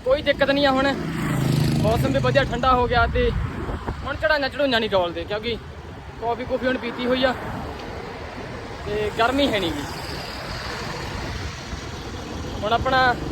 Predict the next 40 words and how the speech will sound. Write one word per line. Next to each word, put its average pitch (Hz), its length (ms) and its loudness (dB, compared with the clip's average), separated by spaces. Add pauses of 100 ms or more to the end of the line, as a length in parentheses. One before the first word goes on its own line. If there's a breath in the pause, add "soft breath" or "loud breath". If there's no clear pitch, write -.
(840)
ਕੋਲਮ 285 300 6
ਇੱਥੋਂ 190 200 8
ਰਹਿ 180 140 8
ਗਿਆ 185 100 6
ਜੀ 139 240 4 (1000)
ਅੱਠ 269 140 0
ਪਤਾ 294 160 4
ਨੀ 294 60 4
ਨੌ 269 200 4
ਕਿਲੋਮੀਟਰ 240 420 0
ਰਹਿ 190 140 0
ਗਿਆ। 214 80 2
ਆਪਣੇ 220 220 -2
ਕੋਲੋਂ 233 160 0
ਤਰੇਹਠ 277 320 4
ਕਿਲੋਮੀਟਰ, 254 420 0
ਪਤਾ 247 140 -2
ਨੀ 254 60 -4
ਚੌਂਹਠ 254 260 0
ਕਿਲੋਮੀਟਰ 240 420 -2
ਸੀਗਾ 240 260 -4
ਜਿੱਥੋਂ 226 220 -4
ਆਪਾਂ 233 180 -2
ਤੁਰੇ 226 260 -2
ਸੀਗੇ 233 260 -2 (1400)
ਤਿਰੂਵਨੰਤਪੁਰਮ 262 600 4
ਤੋਂ। - 160 -2
ਤੇ - 800 -6
ਹੁਣ 170 140 -6 (1500)
ਇੰਨੀ 269 160 2
ਗਰਮੀ 269 300 4
ਦੇ 269 80 4
ਵਿੱਚ 269 180 4
ਵੀ 269 120 0
ਕਾਫੀ 247 280 4
ਆਪਾਂ 254 180 2
ਪੈਂਡਾ 233 280 2
ਖਿੱਚ 214 260 0
ਆਏ 254 200 2
ਹਾਂ 247 100 4